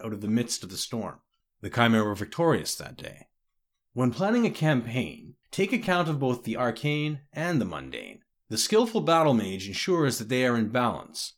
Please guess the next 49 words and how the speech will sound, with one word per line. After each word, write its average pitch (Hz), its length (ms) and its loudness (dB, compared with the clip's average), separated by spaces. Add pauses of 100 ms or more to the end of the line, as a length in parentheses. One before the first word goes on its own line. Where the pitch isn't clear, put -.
(160)
A 123 40 0
weight 135 440 2
lifted 135 280 -2
by 110 140 2
one 139 300 4
hand 69 480 -10
is - 160 -6
heavier 143 280 2
than 104 200 -2
two 196 240 -2
weights 67 440 -6
lifted 90 280 -14
by 82 120 -6
both 117 300 -4
hands. - 520 -20 (520)
When 120 140 4
the 131 140 8
arcane 170 340 4
and 185 140 4
mundane 139 340 4
are 113 100 2
in 101 160 -4
balance, 143 680 -2 (100)
the - 140 -10
army 190 340 2
will 165 200 2
move 127 300 4
effortlessly, - 840 -6
like 117 240 4
a 113 80 4
swinging 202 440 2
door 110 440 2
on 80 240 -2
well-oiled 151 640 2
hinges. - 680 -10 (240)
When 117 140 4
they 117 100 6
are 110 120 6
out 117 180 2
of 92 120 -6
balance, 123 640 2 (240)
the 127 120 -2
army 180 340 4
will 160 120 6
be 143 120 6
like 120 120 4
a 110 40 -2
three-legged 135 640 2
dog, 80 400 -2